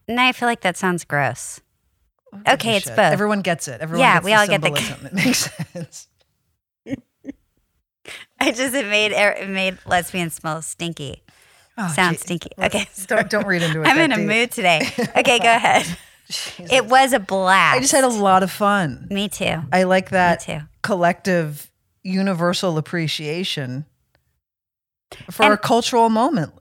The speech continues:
Speaker 2: like that.
Speaker 1: Sure. And we had something very exciting happen. Mal started following Pants. That was
Speaker 2: Huge.
Speaker 1: great.
Speaker 2: Thanks,
Speaker 1: Her friend
Speaker 2: Mal.
Speaker 1: Alicia reached <laughs> out.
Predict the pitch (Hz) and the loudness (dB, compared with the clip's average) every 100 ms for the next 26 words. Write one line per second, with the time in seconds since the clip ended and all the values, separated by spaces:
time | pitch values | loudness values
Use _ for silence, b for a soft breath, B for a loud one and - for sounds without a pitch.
0 | - 190 190 220 240 311 359 453 226 160 | -10 -4 -4 0 2 4 4 4 0 -2
1 | _ _ _ _ _ _ 262 311 330 277 | _ _ _ _ _ _ 0 2 4 2
2 | 262 - _ _ _ _ - 208 240 240 | -2 -8 _ _ _ _ -12 -6 -2 0
3 | 233 226 - - 214 214 202 - - 214 | 0 0 -2 -2 2 2 2 -4 -4 -4
4 | 220 185 196 285 311 202 175 180 180 196 | -4 0 2 2 0 0 0 2 0 -2
5 | 190 - 190 214 - 196 185 185 180 180 | -6 0 2 4 2 0 0 0 0 2
6 | 165 151 220 233 175 190 403 196 214 156 | 0 -2 -2 0 0 -2 0 2 2 0
7 | 190 180 185 - _ - 349 262 226 254 | 2 4 4 0 _ -2 0 0 2 4
8 | 185 254 220 269 - 185 196 254 202 - | 4 2 0 -2 -2 -2 -2 -6 -2 -2
9 | - - 254 | -2 0 -2